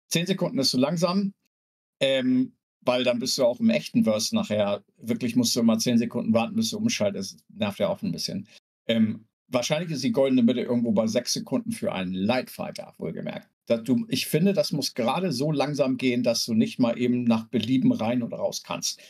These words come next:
Also das Engaging, Disengaging war ja das, was eben diese, äh, Fights zuletzt auch für uns, wenn wir gegen andere Gruppen auch gekämpft haben. Äh, äh, ich zitiere mal irgendeinen Streamer, der mir gerade nicht <laughs> einfällt. Äh, wenn du nicht sterben musst, dann stirbst du auch nicht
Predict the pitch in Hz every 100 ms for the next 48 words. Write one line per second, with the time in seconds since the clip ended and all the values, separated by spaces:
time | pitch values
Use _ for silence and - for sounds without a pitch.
0 | _ - - 120 131 - 143 190 170 160
1 | 151 135 127 170 147 120 113 113 113 113
2 | 113 - - _ _ 120 127 123 135 135
3 | - 127 123 - 135 123 117 117 - _
4 | _ _ - 120 113 117 113 113 110 113
5 | 110 104 - 131 185 - - 117 120 120
6 | 120 139 127 214 - 120 113 110 113 113
7 | 120 107 - - - 92 - 101 - 110
8 | - - - _ 117 113 113 - _ -
9 | 117 110 - - 123 143 170 135 143 139
10 | - 120 120 - 139 127 113 107 107 104
11 | 113 131 233 180 139 131 - _ _ _
12 | 147 131 - 139 185 165 135 - 143 185
13 | 196 214 - 156 165 - 170 - 82 -
14 | - _